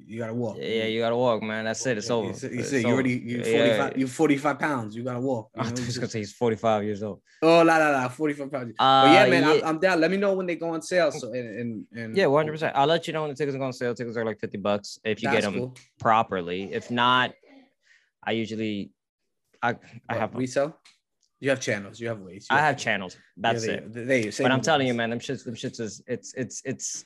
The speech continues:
Speaker 2: it's
Speaker 1: It's gonna be fun. It's usually, like, in October, right?
Speaker 2: Uh, yeah, usually October eighth through, like, the thirteenth.
Speaker 1: All right,
Speaker 2: But I
Speaker 1: cool.
Speaker 2: will tell you straight up. I mean, it, it'll be, if it's your first con, man.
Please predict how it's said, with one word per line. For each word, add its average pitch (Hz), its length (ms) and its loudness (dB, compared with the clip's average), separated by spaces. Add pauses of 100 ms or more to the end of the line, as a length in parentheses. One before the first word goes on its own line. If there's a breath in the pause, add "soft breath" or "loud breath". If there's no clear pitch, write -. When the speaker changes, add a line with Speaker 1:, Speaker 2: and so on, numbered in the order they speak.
Speaker 2:
it's - 140 -6
Speaker 1:
It's 151 120 2
gonna 214 100 6
be 214 80 4
fun. 185 360 2
It's 139 160 -6
usually, 196 220 2
like, 180 120 6
in 175 80 2
October, 160 400 0
right? 135 280 -2 (440)
Speaker 2:
Uh, 110 280 4
yeah, 107 320 0
usually 127 420 -2
October 117 460 -2
eighth 120 340 -2
through, 107 140 -4
like, 104 160 -4
the 104 80 -8
thirteenth. 104 420 -8 (360 loud breath)
Speaker 1:
All 110 60 -14
right, 110 60 -6
Speaker 2:
But 123 140 4
I 127 60 4
Speaker 1:
cool. 123 60 2
Speaker 2:
will 139 100 4
tell 147 140 -2
you 135 100 0
straight 127 220 -2
up. 131 180 0
I 110 40 -2
mean, 113 200 -4
it, 113 160 -6
it'll 113 180 -2
be, 120 160 -2
if 113 220 -8
it's 117 140 -8
your 113 60 -8
first 113 260 -4
con, 110 300 -2
man. 101 280 -4